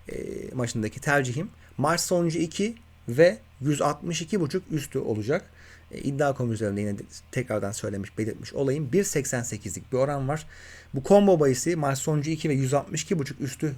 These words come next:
bahisini değerlendirebilirsiniz. Bir seksen sekiz neredeyse bir doksana yakın sayan bir oran bence tatmin edici, yeterli bir oran. Yüz altmış iki çok çok az bir barem değil bence. Geçilebilecek bir barem olduğunu ifade edeyim tekrardan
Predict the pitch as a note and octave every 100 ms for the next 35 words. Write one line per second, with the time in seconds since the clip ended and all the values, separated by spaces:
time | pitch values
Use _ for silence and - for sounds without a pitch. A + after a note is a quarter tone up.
0 | A#2 A2+ A2 F3+ D#3 D3+ D#3+ E3 E3+ E3+
1 | F3+ D#3 F#3+ - - F#3+ E3+ D3 B2+ B2
2 | A#2+ A#2 A#2+ B2 B2+ C3 B2 D#3 D#3+ D3
3 | - D#3+ D3+ B2+ - G#2 G2 A2+ C#3 D#3
4 | F3+ - - C#3 B2+ A#2+ D3+ - - -
5 | D3 C#3+ D#3+ D#3 C#3+ D3+ C#3+ D3+ D3+ D#3+
6 | C3 C#3+ F#3 - - C3 B2+ C#3+ - C#3+
7 | E3+ - E3+ D#3 D#3 C#3 B2+ B2 C3 D3+
8 | D#3 D3+ B2 A2 A2 G#2+ G2+ - - A#2+
9 | C3+ B2 A#2+ C3+ B2 G#2+ G#2+ G#2+ A2 G#2
10 | A#2 C3 B2+ B2 B2 A#2+ C#3 C3+ A#2+ -
11 | C#3 C3+ B2 C#3 C#3+